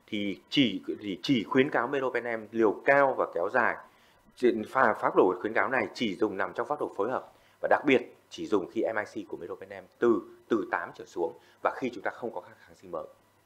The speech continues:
Đối với cả trừ khuẩn mũi xanh kháng carbapenem thì không khuyến cáo dùng carbapenem, mà người ta nói là, ờ, dựa theo kháng sinh đồ để chúng ta phối hợp kháng sinh. Và cuối cùng, đối với Acinetobacter baumannii thì người ta nói là không khuyến cáo colistin với carbapenem.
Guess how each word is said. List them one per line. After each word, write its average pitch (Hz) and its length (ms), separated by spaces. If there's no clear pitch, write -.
Đối 135 240
với 220 160
cả 95 280
trừ 117 80
khuẩn 98 160
mũi 80 100
xanh 123 200
kháng 113 240
carbapenem 113 520
thì - 100
không - 300
khuyến 120 200
cáo 110 200
dùng 110 120
carbapenem, 104 540
mà 107 380
người 90 140
ta 98 80
nói 92 220
là, 104 240
ờ, 78 100
dựa 110 240
theo 110 80
kháng 101 180
sinh 117 140
đồ 98 200
để 67 140
chúng 85 60
ta 92 140
phối 92 100
hợp 101 120
kháng - 100
sinh. - 180
Và 90 100
cuối 127 160
cùng, 147 240
đối - 80
với 117 100
Acinetobacter 104 800
baumannii 95 480
thì 92 120
người 90 160
ta 95 200
nói 90 160
là 110 120
không 175 320
khuyến 143 200
cáo 123 160
colistin 147 540
với 127 100
carbapenem. 117 540